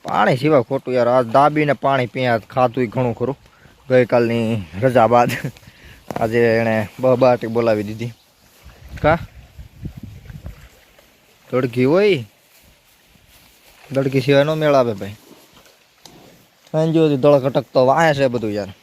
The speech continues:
આ થોડુંક અહીંયા આવી આવ્યું છે એકલું એકલું. અને હવે વધતો જરાક મસ્તી કરી નાખત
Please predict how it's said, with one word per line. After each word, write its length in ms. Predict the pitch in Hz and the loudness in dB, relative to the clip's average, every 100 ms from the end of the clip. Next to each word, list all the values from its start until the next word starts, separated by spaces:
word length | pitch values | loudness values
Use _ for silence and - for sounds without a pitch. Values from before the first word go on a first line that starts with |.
| _ _ _ _ _ _ _ _ _ - - _ - | _ _ _ _ _ _ _ _ _ -20 -20 _ -10
આ 100 | 113 | -8
થોડુંક 320 | - 131 127 | -4 -4 -2
અહીંયા 180 | 131 131 | -2 0
આવી 180 | 143 | 0
આવ્યું 200 | 156 135 | 0 -2
છે 80 | 127 | 0
એકલું 300 | 123 123 117 | 0 0 0
એકલું. 260 | 113 127 143 _ _ _ _ _ _ 120 | -2 -2 -8 _ _ _ _ _ _ -12
અને 120 | 110 | -4
હવે 280 | 120 123 117 | 0 0 0
વધતો 320 | 123 - 120 | -2 -2 0
જરાક 220 | 120 117 - 117 110 - - - - - - - - - - - | 2 0 2 0 0 -4 -14 -20 -20 -20 -8 -6 -6 -8 -14 -6
મસ્તી 280 | 127 - 117 | -6 -4 -2
કરી 200 | 131 135 | 0 0
નાખત 260 | 127 117 | -2 -4